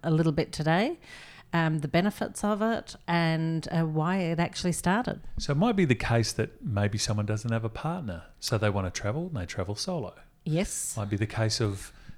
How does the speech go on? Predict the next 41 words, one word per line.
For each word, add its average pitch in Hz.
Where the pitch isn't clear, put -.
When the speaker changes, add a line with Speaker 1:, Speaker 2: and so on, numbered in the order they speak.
Speaker 2:
the -
husband 127
doesn't 143
want 165
to -
travel 196
anymore, 92
but 123
the 139
wife 185
does, 85
or 110
vice 113
versa, -
which -
I 233
don't 165
understand 87
personally, 165
Speaker 1:
Oh, 220
Speaker 2:
but -
Speaker 1:
I 240
know, 175
because 196
we're 208
travel 175
Speaker 2:
<laughs> -
Speaker 1:
addicts, 185
um, 175
it's 170
hard 175
to -
understand, 196
but, 202
uh, 208
there 220
are 233
a 233
lot 247
of -
people 156